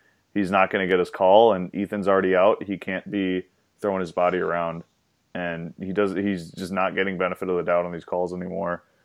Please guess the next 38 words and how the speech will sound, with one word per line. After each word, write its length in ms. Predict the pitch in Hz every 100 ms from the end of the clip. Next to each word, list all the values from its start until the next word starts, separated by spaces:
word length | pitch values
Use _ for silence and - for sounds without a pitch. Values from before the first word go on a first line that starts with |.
| _ _ -
um, 260 | 85 85 82
for 180 | -
better 320 | 85 87 87 87
or 40 |
for 140 | -
worse. 420 | 87 85 82 - -
And 300 | 85 82 82
it 60 | 82
was 180 | 90 85
just, 200 | 87 - _
it 180 | - 82
was, 360 | 87 80 - _ _ _ _
I 60 | 90
was 100 | 90
a 40 |
little 200 | 95 92
upset 440 | 87 - 107 -
that 120 | 98 95
he 80 | 92
tried 300 | 107 98 92
to, 280 | 92 90
try 160 | - 98
to 80 | 90
throw 140 | 98
himself 320 | 87 101 87
in 80 | 101
there 100 | 95
to 100 | 90
get 120 | 92 87
a 40 |
charge. 340 | - 98 98
I 40 | 95
understand 280 | 90 - 92
what 80 |
he's 80 | 90
trying 180 | - 92
to 60 | 87
do, 280 | 92 95